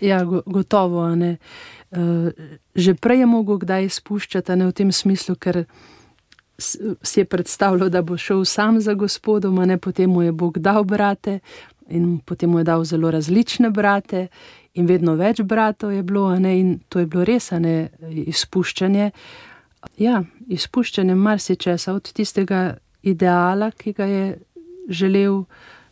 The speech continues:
da bi ga vsi živeli, eh, do tega, da, da ni, da ni na njem,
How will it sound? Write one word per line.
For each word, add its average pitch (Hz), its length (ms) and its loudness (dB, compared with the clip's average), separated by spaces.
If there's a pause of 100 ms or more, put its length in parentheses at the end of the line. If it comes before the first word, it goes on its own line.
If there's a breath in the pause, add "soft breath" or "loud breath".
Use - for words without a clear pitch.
da 196 80 -6
bi 185 160 -2
ga 196 160 0
vsi 190 260 -2
živeli, 180 640 2
eh, - 960 -6
do 185 140 -2
tega, 185 360 0
da, 175 320 0
da 175 180 -2
ni, 208 340 2 (180)
da 175 140 -2
ni 220 160 4
na 196 160 2
njem, 185 480 0